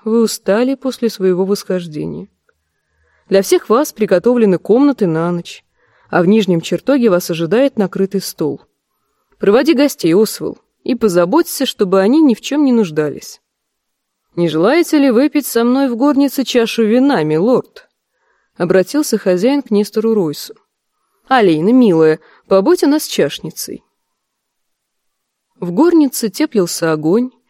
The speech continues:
и стоял винный штоф, борское золотое. Санса налила лорду Нестору, Петир поворошил кочергой дрова.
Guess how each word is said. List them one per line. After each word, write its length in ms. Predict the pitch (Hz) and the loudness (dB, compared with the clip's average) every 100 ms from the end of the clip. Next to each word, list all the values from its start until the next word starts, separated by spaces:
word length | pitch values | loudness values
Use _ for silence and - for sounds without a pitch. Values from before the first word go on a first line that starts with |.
| _ | _
и 100 | 185 | -8
стоял 400 | - 175 220 311 | -2 0 2 2
винный 300 | 208 233 240 | 0 -2 -2
штоф, 500 | - - - - _ _ _ | -6 -10 -10 -10 _ _ _
борское 680 | 160 165 262 - - 214 208 | -4 0 -2 -4 -10 -6 -4
золотое. 600 | 190 180 180 180 135 - _ _ _ _ _ _ _ _ _ _ | -4 -4 -4 -6 -8 -8 _ _ _ _ _ _ _ _ _ _
Санса 420 | - - 359 - 214 | -6 -2 -2 0 0
налила 440 | 185 185 214 311 | 2 2 2 2
лорду 320 | 240 175 165 | 2 2 0
Нестору, 680 | 165 170 254 - 214 208 - _ _ _ | 0 0 -2 -4 -4 -4 -8 _ _ _
Петир 360 | 175 - 247 - | -14 -6 -6 -2
поворошил 600 | 240 185 165 - 220 240 | 0 0 0 -2 -4 -4
кочергой 440 | - 175 160 165 | -6 -6 -4 -6
дрова. 360 | 165 180 156 | -2 -2 -2